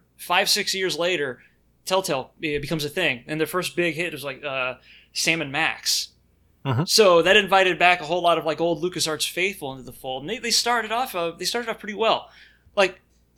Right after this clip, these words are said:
Speaker 1: it wasn't an expensive property. For one thing, I think at that point it was privately owned.
Speaker 2: Mm-hmm.
Speaker 1: And one of the people that worked on it also carried over that style, and he's been, uh, let go, like, for a long time since then. But still, it,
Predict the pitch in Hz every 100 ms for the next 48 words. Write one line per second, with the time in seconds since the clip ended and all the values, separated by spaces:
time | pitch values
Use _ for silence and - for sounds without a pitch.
0 | _ 214 220 277 269 233 190 214 170 156
1 | 143 123 - 165 - _ 165 233 277 175
2 | 175 190 165 208 208 175 147 - 175 202
3 | 147 143 160 117 127 - _ _ _ -
4 | 135 196 - _ _ _ - 175 175 175
5 | 170 165 214 190 196 214 190 165 151 214
6 | 233 151 127 131 139 - _ - 196 -
7 | 127 135 - _ _ _ - 185 170 165
8 | 165 156 135 - 185 175 147 156 170 143
9 | 165 147 139 135 147 143 127 156 156 143
10 | 127 156 139 131 156 143 135 143 123 160
11 | 190 - 120 113 - - - 247 160 180
12 | 202 -